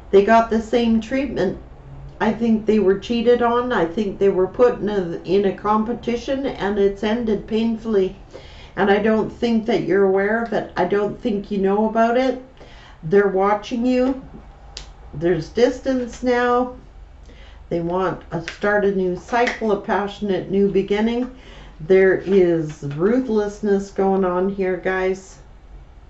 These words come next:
It's like they're smug, they're arrogant. Well, they got the same. And I think their finances here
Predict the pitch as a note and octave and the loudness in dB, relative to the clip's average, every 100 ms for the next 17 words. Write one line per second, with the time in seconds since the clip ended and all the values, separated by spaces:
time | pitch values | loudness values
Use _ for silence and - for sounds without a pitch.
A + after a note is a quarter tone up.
0 | - - - - - - - - - - | -20 -20 -20 -20 -20 -20 -20 -20 -20 -20
1 | - E3+ - G3+ G3 - F3 E3 - G3 | -12 -12 -2 0 0 0 -4 -4 -10 -2
2 | A3+ A3 G3+ - F3+ F3+ G3 G#3 G#3 G3+ | 0 2 -2 -2 0 2 2 0 0 0
3 | G3+ F#3+ - - - F#3 G#3 F#3 G3+ G3+ | 0 0 -6 -16 -10 -4 -2 0 0 2
4 | G#3 G#3 D#3+ E3+ - G#3+ G3+ G3 - - | 2 2 -2 -6 -2 0 2 0 -6 -18
5 | - - - F3 G3+ G3+ G3+ B3 A3+ F3+ | -20 -20 -10 -4 0 0 0 -2 -2 -2
6 | D#3+ F#3+ F3+ - G3+ G3+ F#3+ F#3 F#3+ - | 0 -2 0 0 0 2 0 -2 -4 -4
7 | G#3+ G3+ - A3 G#3 G#3 G#3+ | -4 -4 -4 -2 0 -2 -6